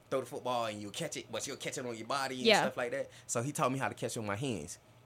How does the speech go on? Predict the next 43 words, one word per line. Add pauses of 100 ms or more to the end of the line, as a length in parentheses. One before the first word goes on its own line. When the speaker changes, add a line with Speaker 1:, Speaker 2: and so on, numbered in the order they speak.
(120)
Speaker 1:
He
told
me, (520)
he
was
like,
"This
how
you
learn
how
to
catch
with
your
hands.
Always
catch
the
point
of
the
football."
Speaker 2:
Mm-hmm. (260)
Speaker 1:
He
was
like,
"Throw
it
up
to
yourself, (1200)
and
as
it
come
down,
catch
the
point
of (100)
it.
Speaker 2:
Mm-hmm.